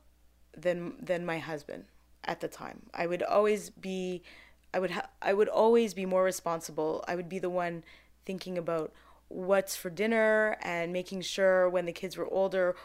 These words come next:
what's for lunch and how they're gonna get to their activities w-, as they got older. And I, and I'm talking to my, my girlfriends, and it's,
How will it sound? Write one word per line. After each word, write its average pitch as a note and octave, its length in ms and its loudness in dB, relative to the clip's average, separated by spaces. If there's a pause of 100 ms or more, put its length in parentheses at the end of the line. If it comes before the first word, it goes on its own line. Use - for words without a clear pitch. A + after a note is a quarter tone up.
(180)
what's F3+ 280 0
for - 160 -6
lunch G#3 640 -2 (360)
and E3 340 -4
how F#3+ 500 6
they're F3 160 0
gonna F3 180 -2
get E3+ 180 0
to E3+ 100 -10
their E3 180 0
activities G3 800 -4
w-, F#3+ 140 -4
as F3+ 180 -4
they F#3 100 -4
got F3+ 200 0
older. F3+ 540 0 (380)
And E3 460 -6 (440)
I, E3+ 320 -8 (260)
and F#3+ 160 -4
I'm G3+ 120 -4
talking A3+ 360 -2
to G#3 200 -6
my, F#3 320 0 (680)
my F3+ 300 0
girlfriends, F3 680 -2
and F3 180 -4
it's, - 200 -10